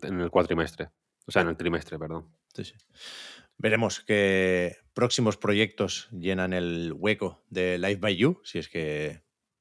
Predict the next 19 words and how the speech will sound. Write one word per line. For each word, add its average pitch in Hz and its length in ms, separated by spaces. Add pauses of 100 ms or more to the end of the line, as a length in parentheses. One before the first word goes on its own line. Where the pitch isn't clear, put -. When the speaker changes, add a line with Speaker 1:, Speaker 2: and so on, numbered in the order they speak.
(640)
Speaker 2:
hay 95 300
algo 95 240
de 92 100
eso 92 240 (100)
próximamente. 110 600 (540)
Pero 107 800
acabamos 110 500
la 98 140
recarga 107 280
activa 110 240
de 113 100
hoy 147 220 (380)
con, 123 400 (380)
eh, 80 420 (440)
la 104 200
fecha 156 680 (140)
de 120 540 (140)
la 104 200
llegada 127 720